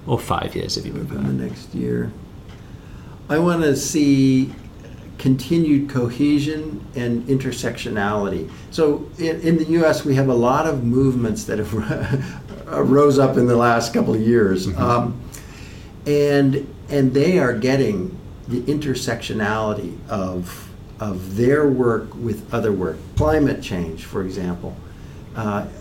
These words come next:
Speaker 2: a lot of poverty issues can be traced to climate, uh, change. You can also connect it to, to a very unsustainable economic,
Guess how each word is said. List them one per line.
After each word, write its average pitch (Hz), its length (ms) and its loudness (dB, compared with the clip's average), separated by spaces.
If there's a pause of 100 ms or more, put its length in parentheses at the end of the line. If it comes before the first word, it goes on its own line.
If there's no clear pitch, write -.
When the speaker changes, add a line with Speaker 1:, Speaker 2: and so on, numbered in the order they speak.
(320)
Speaker 2:
a 123 100 -2
lot 143 480 4
of 139 140 0
poverty 123 480 0
issues 107 380 -6
can 107 140 -8
be 104 100 -4
traced 92 440 -6
to - 80 -12
climate, 90 460 -6 (480)
uh, 92 100 -10 (120)
change. 80 580 -8 (420)
You 160 160 0
can 190 160 4
also 214 420 2 (140)
connect 170 460 0
it 139 160 -4
to, 131 560 2
to 135 240 4
a 120 100 2
very 143 420 4
unsustainable 120 640 -2
economic, 107 540 0